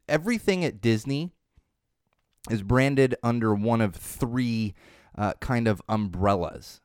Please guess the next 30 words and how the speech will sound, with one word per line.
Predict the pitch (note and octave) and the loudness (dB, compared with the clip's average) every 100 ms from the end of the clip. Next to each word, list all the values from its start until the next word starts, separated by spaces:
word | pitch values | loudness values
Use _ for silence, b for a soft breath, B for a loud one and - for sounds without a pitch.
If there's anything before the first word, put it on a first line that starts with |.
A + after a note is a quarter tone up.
| _ _ _ - | _ _ _ -10
And | G2+ G2 | -8 -6
so | - A2+ G#2 | 0 0 0
having | - D3+ C#3 C3 | -2 -4 -4 0
Hulu, | B3 B3+ D3+ B2 A#2+ b b b - | 2 4 6 4 2 b b b -8
it, | G#2+ | -4
it | C3 B2+ | -2 2
doesn't, | B2+ A#2+ B2+ | 2 2 -4
re-, | B2 - | -6 -4
and | E3+ - _ - | -4 -4 _ -6
granted, | F3 E3 C#3+ A#2 - | -2 0 0 -2 -4
we | C3+ | -4
have | C#3+ D#3+ | -2 -2
Lucasfilm, | C3 C#3+ C#3 A#2+ B2+ A2 G2+ b b b - | 0 -2 -2 -4 -2 -2 -2 b b b -6
uh, | A2 G#2 | -2 -2
you | A#2+ B2 | -2 -2
know, | G#2+ F2+ | -2 -6
you | - A#2+ | -4 -2
have | B2+ B2+ - | -2 -4 -2
Pixar | D3 - C3 A#2 | -2 0 -2 -2
and | G#2+ | -4
stuff, | - G#2 - b b b _ _ - | -2 -2 -4 b b b _ _ 2
but | G3 | 4
the | F#3 | 2
umbrella | F3+ G3+ F#3+ | 2 4 4
they | D3+ D#3+ | 4 4
fall | - D#3+ C#3+ | 4 4 4
under | C#3 B2+ | 4 2
is | G#2+ | 2
Disney | - A#2+ A2+ | 2 0 2
Studios. | G2+ - A#3 E3+ F#2 D#2 - - - | -4 0 0 2 -2 -4 -12 -20 -20